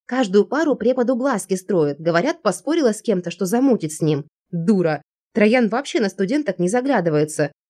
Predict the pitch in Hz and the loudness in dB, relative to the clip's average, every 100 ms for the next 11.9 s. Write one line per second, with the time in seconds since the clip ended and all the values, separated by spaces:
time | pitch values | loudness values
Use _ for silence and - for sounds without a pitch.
0 | _ 180 277 - 302 302 311 294 - 285 | _ -8 -2 -2 0 -2 -2 -4 -2 -2
1 | 262 233 147 160 185 208 262 254 220 - | 0 0 0 0 0 0 -2 0 -4 -2
2 | 285 302 247 240 - 160 139 - _ _ | -4 -2 -4 -4 -2 0 0 -8 _ _
3 | _ _ _ _ - 220 302 247 226 233 | _ _ _ _ -4 0 2 2 0 0
4 | 233 226 - _ _ _ _ 190 185 214 | -2 -2 -6 _ _ _ _ -2 0 0
5 | 285 - 233 220 214 - 208 190 185 175 | -2 -2 -2 -2 -4 -2 -2 2 2 2
6 | 208 294 240 220 196 180 165 160 294 294 | 0 0 -2 -2 0 0 0 0 0 0
7 | 269 247 262 262 _ _ _ - 269 320 | 0 -2 -2 -4 _ _ _ -6 -2 -2
8 | - - 262 240 277 220 165 139 _ _ | -6 -2 0 2 0 2 0 -2 _ _
9 | - 320 320 311 262 277 254 269 262 208 | -4 -2 0 -2 0 0 0 0 0 2
10 | 175 175 262 302 302 262 - 233 254 262 | -2 -2 -4 -4 -4 -6 -2 -4 -2 0
11 | 202 165 175 180 156 139 - 143 139 | 2 0 -2 0 0 -2 -2 -4 -4